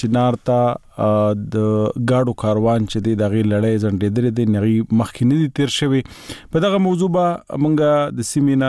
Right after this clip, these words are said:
د خبریالانو، د چارو د شنونکو، قبایلي مشرانو سره خبرې کوو. مونږ سره به له پاړه چناره خبریال علي افضال راځي. په دې خپرونه کې به را سره برخه اخلي. له اسلام آباد به د،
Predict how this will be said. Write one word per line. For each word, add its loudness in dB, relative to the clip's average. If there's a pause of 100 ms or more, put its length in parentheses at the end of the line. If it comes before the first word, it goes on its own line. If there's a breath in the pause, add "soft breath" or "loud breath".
د -6
خبریالانو، 0 (380)
د -2
چارو 0
د 0
شنونکو، 0 (120)
قبایلي 0
مشرانو 0
سره -4
خبرې 0
کوو. 2 (540 loud breath)
مونږ 2
سره 0
به 2
له 0
پاړه 0
چناره 2
خبریال 0 (140)
علي 2
افضال 0
راځي. -2
په -2
دې -2
خپرونه 0
کې -6
به 0
را 0
سره 0 (100)
برخه -4
اخلي. -2 (560 loud breath)
له 2
اسلام 0
آباد 0
به 2 (100)
د، -4